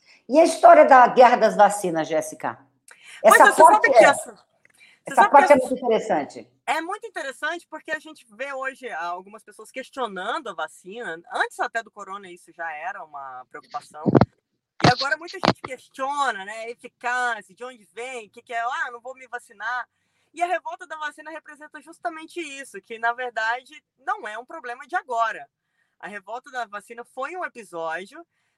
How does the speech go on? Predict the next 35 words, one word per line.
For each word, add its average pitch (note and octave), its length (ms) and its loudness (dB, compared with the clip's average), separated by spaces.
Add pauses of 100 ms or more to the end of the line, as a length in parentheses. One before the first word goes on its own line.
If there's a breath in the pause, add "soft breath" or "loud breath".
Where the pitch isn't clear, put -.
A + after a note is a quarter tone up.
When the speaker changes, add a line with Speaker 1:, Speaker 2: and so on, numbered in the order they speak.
(140)
Speaker 2:
que A3+ 100 -18
esse A#3+ 320 -8
desejo C4 440 -12
por B3+ 180 -16
não D4 340 -6
ser A#3 300 -6
vacinado F3+ 680 -6
acontece B3+ 540 -12
desde B3 680 -8
muito A3+ 440 -16
lá F#3 140 -4
atrás, E3+ 560 -6 (400)
né, G3 220 -12
desde G#3 340 -12
a A3+ 140 0
época A#3 320 -12
de A3 120 -16
Oswaldo B3 440 -10
Cruz, B3+ 600 -20
na D#3+ 200 -18
verdade, F3 600 -8 (460)
que B3+ 120 -12
foi C#4+ 220 -6
quando C#4+ 520 -8
ele C#4+ 600 -12
tentou D#4+ 460 -10
impor D4 480 -12
à B3+ 60 -18
população F#3 500 -14
brasileira G3 420 -18
que - 120 -14
a D4 60 -12
vacina C4 340 -20
seria C4+ 260 -20
obrigatória. F#3 720 -4